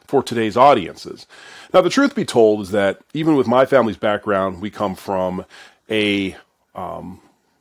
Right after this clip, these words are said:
the byproduct of, of chattel slavery, where, um, you know, people were sold and auctioned off to work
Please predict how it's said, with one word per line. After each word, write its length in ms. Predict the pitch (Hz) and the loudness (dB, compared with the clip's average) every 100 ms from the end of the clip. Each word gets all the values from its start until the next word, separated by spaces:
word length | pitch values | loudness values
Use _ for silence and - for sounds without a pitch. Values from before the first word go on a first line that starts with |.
| _ | _
the 100 | 92 | 2
byproduct 560 | 123 117 123 101 101 | 4 4 4 2 2
of, 360 | 101 92 87 - | -4 -6 -10 -12
of 200 | - 95 | -10 -8
chattel 300 | - 123 104 | 0 2 2
slavery, 580 | - 190 185 147 160 143 _ _ _ _ _ _ _ _ _ - - | 0 2 2 0 -4 -6 _ _ _ _ _ _ _ _ _ -20 -2
where, 380 | 107 98 92 - _ - _ | 2 4 4 -2 _ -20 _
um, 480 | 101 87 82 71 101 | -14 -14 -16 -18 -12
you 60 | 117 | -10
know, 160 | - - _ | -10 -20 _
people 280 | 117 104 110 | -8 -8 -10
were 160 | 98 98 | -8 -8
sold 640 | - - 127 110 110 101 | -6 0 2 2 0 -6
and 340 | 101 90 85 _ - - - - _ _ _ _ _ _ _ - | -10 -10 -14 _ -20 -20 -20 -20 _ _ _ _ _ _ _ 4
auctioned 480 | 156 160 175 156 | 4 4 4 6
off 440 | 120 107 101 - - - - - | 8 6 4 -2 -18 -20 -20 -6
to 160 | 147 | -4
work 580 | 117 98 98 95 - | -2 0 0 0 -12